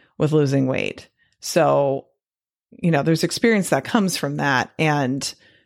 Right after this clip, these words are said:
you know, more often than not, we, we are able to get things going very, very quickly. So how else does it feel to be on a diet? Uh, miserable. <laughs> Right? Like, well, 'cause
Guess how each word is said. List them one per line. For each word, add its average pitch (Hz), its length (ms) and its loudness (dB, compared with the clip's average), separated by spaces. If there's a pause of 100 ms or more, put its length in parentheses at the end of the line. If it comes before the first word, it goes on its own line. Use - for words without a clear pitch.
(240)
you 160 100 -4
know, 143 140 0
more 165 240 4
often 151 260 0
than 131 160 2
not, 135 400 0
we, 151 300 0
we 151 180 2
are 151 140 0
able 135 260 0
to 139 320 0
get 147 200 0
things 139 240 0
going 135 480 0 (200)
very, 143 320 0
very - 200 -8
quickly. - 440 -4 (1160)
So 269 180 0
how 262 220 2
else 247 200 2
does 185 160 0
it 170 80 -4
feel 165 160 2
to 147 80 -6
be 156 100 0
on 147 120 -2
a 147 40 -4
diet? 139 460 -2
Uh, 330 260 2
miserable. 254 760 0
<laughs> - 40 -20 (1600)
Right? 330 360 2
Like, 294 280 0
well, 226 240 2
'cause 240 200 -6